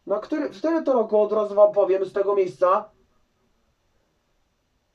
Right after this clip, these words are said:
Tak, wiem, no, wi-, wielkie zapowiedzi, no, w-, n-, kilka minut,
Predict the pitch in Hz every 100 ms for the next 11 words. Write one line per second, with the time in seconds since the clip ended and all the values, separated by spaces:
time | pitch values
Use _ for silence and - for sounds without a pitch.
0 | _ _ - 156 170 151 139 139 156 160
1 | 190 202 185 180 180 185 135 139 139 131
2 | - _ _ _ _ 135 135 - _ _
3 | _ _ - 151 160 160 160 165